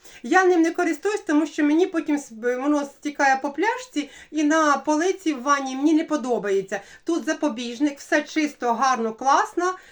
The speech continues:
Ось так. Подобається? Звертайтесь, перешлю вам без проблем по Україні, Новою поштою чи Укрпоштою. Пишіть під відео.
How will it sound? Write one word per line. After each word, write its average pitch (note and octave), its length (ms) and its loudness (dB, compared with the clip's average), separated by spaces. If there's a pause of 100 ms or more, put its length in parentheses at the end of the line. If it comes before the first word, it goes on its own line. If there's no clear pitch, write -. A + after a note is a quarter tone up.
(140)
Ось A#3 240 -2
так. F3+ 380 -4 (220)
Подобається? D4+ 760 -2
Звертайтесь, A#3 600 -4
перешлю G#3+ 540 -4
вам A#3 220 0
без D4+ 260 0
проблем A#3+ 500 -4
по A#3+ 160 -2
Україні, A3+ 600 -2
Новою C#4+ 320 -2
поштою C4 340 -8
чи A#3+ 140 -10
Укрпоштою. A#3 1200 -8 (220)
Пишіть A#3+ 340 -6
під A#3 160 -8
відео. E3+ 440 -6